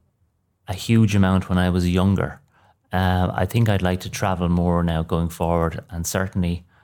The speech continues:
my wife and I have plans. I mean, our family are nearly reared, and, uh, certainly extensive plans to travel. Uh, lots of places I'd love to see. I'd love to get to Japan, the kimono in Japan, in southern Japan, New Zealand.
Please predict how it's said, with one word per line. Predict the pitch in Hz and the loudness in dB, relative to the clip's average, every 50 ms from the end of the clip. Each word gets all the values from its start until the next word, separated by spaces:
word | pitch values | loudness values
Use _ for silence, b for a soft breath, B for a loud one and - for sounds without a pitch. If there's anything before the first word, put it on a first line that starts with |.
| b b b b b | b b b b b
my | - 92 85 | -4 -2 0
wife | 87 87 95 95 90 - | 2 2 0 0 -2 0
and | 90 82 | 0 0
I | |
have | 80 80 - | 0 -2 -2
plans. | - 92 87 87 85 - | -4 -2 -2 -2 0 0
I | 92 | 0
mean, | 87 | 0
our | 87 | 0
family | 85 - 113 107 110 113 110 101 | 0 -2 -2 0 2 2 2 2
are | 98 98 | 2 2
nearly | 95 98 104 107 104 104 98 98 90 | 2 2 2 2 2 2 2 2 0
reared, | 85 85 82 82 80 82 80 - - _ _ _ _ _ - | 0 0 -2 -2 -2 -4 -6 -8 -14 _ _ _ _ _ -6
and, | 107 90 90 85 85 85 85 82 80 | -4 -2 0 0 0 0 0 -2 -2
uh, | 85 85 85 85 82 82 - - - _ - 151 135 | 0 0 0 0 -2 -2 -6 -10 -14 _ -20 -18 -16
certainly | 120 - - 110 107 101 98 90 - | -10 -4 -4 -2 0 0 0 -2 -2
extensive | - - - - 110 104 98 - 95 92 | -4 -6 -4 -2 0 0 0 0 -2 -4
plans | - - 87 87 87 85 - | -2 -2 0 0 0 -2 -4
to | 92 | -8
travel. | - - 90 87 87 82 - 85 82 - - b b b b b b b b b b b - | -8 -6 -4 -2 -4 -4 -4 -8 -10 -10 -14 b b b b b b b b b b b -6
Uh, | 87 87 82 82 | -4 -2 0 0
lots | 85 95 98 104 - - | 0 0 0 -2 -4 -6
of | - | -6
places | - 85 80 85 82 98 - | -4 -4 -4 -4 -4 -2 -2
I'd | 87 82 | -2 0
love | 82 82 - - | 0 -2 -4 -4
to | - 90 | -8 -6
see. | - - 87 82 | -6 -4 -2 -2
I'd | 82 82 | -2 -2
love | 90 92 - | -2 -4 -4
to | - | -4
get | - 90 87 - | -4 -4 -4 -6
to | - - | -8 -10
Japan, | - 92 - - 92 90 92 95 95 92 87 | -10 -10 -6 -2 -2 0 2 2 2 0 0
the | - | -2
kimono | - - - 90 90 92 95 98 98 98 95 | -4 -4 0 0 2 2 2 2 2 2 2
in | 95 87 | 0 0
Japan, | - 82 - 90 87 87 92 92 90 | -2 -4 -6 -4 -2 0 0 0 0
in | 90 87 87 92 | -2 -2 -4 -4
southern | - - 95 87 92 92 92 87 | -2 -2 -2 0 0 0 0 0
Japan, | 85 82 - 85 85 85 85 85 85 90 | -2 -6 -6 -4 -2 -2 -2 -4 -2 -2
New | 95 95 | -2 -2
Zealand. | 90 - 95 95 95 90 92 87 85 - | 0 0 0 0 0 0 0 -2 -2 -6